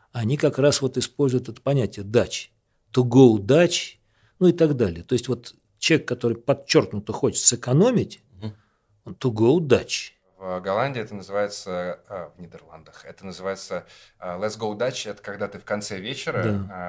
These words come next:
Speaker 3: а, начинаешь считать, а, вплоть до цента, сколько ты потратил и сколько
Speaker 1: Совершенно
Speaker 3: потратили все
Speaker 1: верно.
Speaker 3: остальные за столом.
Speaker 1: Совершенно верно.
Speaker 3: И поэтому все спрашивают, э,
Speaker 1: Да.
Speaker 3: «Shall we go Dutch?» А, или по-нормальному разделим на
Speaker 1: <laughs> Да,
Speaker 3: всех.
Speaker 1: да. Но,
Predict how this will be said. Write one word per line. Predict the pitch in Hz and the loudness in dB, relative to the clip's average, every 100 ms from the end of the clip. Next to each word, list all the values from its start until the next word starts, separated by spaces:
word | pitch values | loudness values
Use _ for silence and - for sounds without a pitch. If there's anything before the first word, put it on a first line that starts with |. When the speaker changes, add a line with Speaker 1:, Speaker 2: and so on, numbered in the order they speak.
| 87 | -10
Speaker 3:
а, | 90 | -10
начинаешь | 92 107 117 113 | -12 -6 -4 -4
считать, | - 98 - 113 127 - | -8 -12 -4 -4 -4 -8
а, | 92 | -10
вплоть | - 110 101 | -8 -10 -4
до | 95 | -4
цента, | - 131 131 | -2 -6 -6
сколько | - - 110 95 | -14 -10 -10 -12
ты | - | -14
потратил | 151 101 - 85 82 85 80 | -10 -8 -6 -8 -8 -16 -18
и | |
сколько | - 113 - | -12 -12 -10
Speaker 1:
Совершенно | - 107 107 139 | -6 -2 0 2
Speaker 3:
потратили | 139 | 0
все | 127 | 0
Speaker 1:
верно. | 101 | -4
Speaker 3:
остальные | 104 95 117 98 | -4 -6 -6 -12
за | 92 | -14
столом. | 110 92 | -8 -4
Speaker 1:
Совершенно | 160 143 139 | -2 0 0
верно. | 110 87 69 - | -2 -6 -14 -10
Speaker 3:
И | |
поэтому | 101 131 165 | 0 2 2
все | 147 151 | -4 -6
спрашивают, | - 113 - 85 85 - | -2 -2 -2 -14 -18 -12
э, | 87 104 | -6 4
Speaker 1:
Да. | 131 | 4
Speaker 3:
«Shall | 107 | 4
we | 131 | 0
go | 117 113 107 | -4 -4 -2
Dutch?» | 143 170 - - _ _ | -4 -4 -12 -14 _ _
А, | 92 87 85 85 | -12 -10 -10 -12
или | 101 | -12
по-нормальному | - 110 120 107 101 92 | -6 0 0 2 -4 -4
разделим | - - 139 - 131 | -2 6 8 10 8
на | |
Speaker 1:
<laughs> | |
Да, | 143 | 8
Speaker 3:
всех. | 202 123 113 117 110 | 8 6 4 2 0
Speaker 1:
да. | 147 117 - - - - - - - - - - - | 2 2 0 -4 -10 -10 -8 -8 -10 -12 -16 -20 -6
Но, | 127 135 139 131 - | 2 4 6 4 0